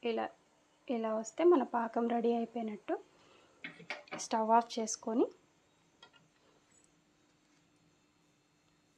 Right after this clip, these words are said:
దీంట్లో కొంచెం ఇలాచీ పౌడర్, ఇది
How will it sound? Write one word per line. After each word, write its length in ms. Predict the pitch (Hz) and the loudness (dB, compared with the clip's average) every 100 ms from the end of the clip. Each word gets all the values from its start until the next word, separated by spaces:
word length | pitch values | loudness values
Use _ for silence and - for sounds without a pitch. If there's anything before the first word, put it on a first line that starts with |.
| _ _ _ _ _ - - _ - - | _ _ _ _ _ -20 -20 _ -20 -4
దీంట్లో 300 | 247 240 247 392 - _ - | -2 0 2 0 -2 _ -6
కొంచెం 300 | 233 226 240 - - | -6 -6 -10 -12 -10
ఇలాచీ 400 | 240 247 233 - 254 | -4 -2 -4 -6 -8
పౌడర్, 320 | 247 233 254 - _ _ _ _ _ _ _ _ _ _ _ _ _ _ _ - _ _ _ _ _ _ _ _ _ _ _ _ - 240 | -6 -4 -6 -8 _ _ _ _ _ _ _ _ _ _ _ _ _ _ _ -20 _ _ _ _ _ _ _ _ _ _ _ _ -8 -6
ఇది 160 | 214 | -4